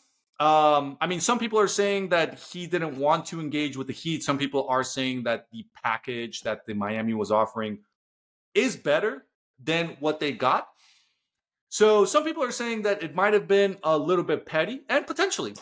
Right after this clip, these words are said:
you know, humans, regardless of what you're doing, you're an N B A exec, or you could be someone else. Like, there's always emotion involved in some of these things. So could there have been a degree of pettiness?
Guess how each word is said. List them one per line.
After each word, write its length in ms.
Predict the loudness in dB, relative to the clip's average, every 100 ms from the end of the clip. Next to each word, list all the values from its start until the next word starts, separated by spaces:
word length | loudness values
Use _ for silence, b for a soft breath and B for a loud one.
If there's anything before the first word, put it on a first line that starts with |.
| -10
you 100 | -2
know, 140 | -2
humans, 760 | -2 0 2 2 2 -2 -6 -12 _ _ _
regardless 480 | -4 0 2 0 -4
of 80 | -6
what 120 | -8
you're 120 | -6
doing, 440 | -4 -2 -4 -4
you're 140 | -2 -2
an 100 | 0
N 120 | -2
B 140 | 0
A 120 | 4 4
exec, 420 | 4 4 2 0
or 120 | -4
you 140 | -4
could 140 | -6 -6
be 60 |
someone 300 | -4 -4 -2
else. 220 | -2 -2 0
Like, 200 | 0 0
there's 160 | -6 0
always 540 | 2 2 0 -4 -10 _ _ _
emotion 680 | -6 2 4 4 0 -4 -4
involved 340 | -4 0 0 0
in 80 |
some 180 | -4 -4
of 40 | -4
these 180 | -4
things. 300 | -4 -4 -4
So 320 | -2 0 0 b b _ _ _ _ _
could 160 | -2 0
there 120 | 2
have 180 | 2 2
been 200 | 0 0
a 40 |
degree 320 | -2 -4 0 2
of 140 | 2
pettiness? 560 | 0 0 0 -2 -4